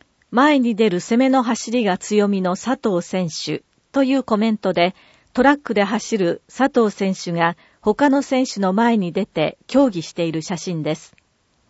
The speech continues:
青や白でデザインされたサイクルジャージの上下を身につけ、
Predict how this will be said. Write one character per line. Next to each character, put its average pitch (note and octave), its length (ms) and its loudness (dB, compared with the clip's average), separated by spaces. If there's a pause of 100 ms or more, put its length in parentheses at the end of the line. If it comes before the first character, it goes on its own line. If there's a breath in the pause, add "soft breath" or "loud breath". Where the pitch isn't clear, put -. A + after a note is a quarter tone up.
(760)
青 C4+ 280 4
や G#3+ 140 2
白 A#3+ 320 2
で F3+ 160 0
デ G3 100 0
ザ B3 160 2
イ A#3+ 80 2
ン A#3 60 0
さ G3 140 -4
れ F#3 120 -2
た D#3+ 440 0
サ - 240 0
イ C#4 60 0
ク C4 140 -6
ル B3+ 160 -2
ジ B3+ 100 2
ャ B3 100 6
ー - 20 -4
ジ G3 140 -8
の E3+ 140 -2
上 A3+ 220 4
下 F3+ 140 -2
を D#3+ 120 0
身 F3+ 140 -4
に F#3+ 140 -2
つ - 180 -20
け、 - 220 -2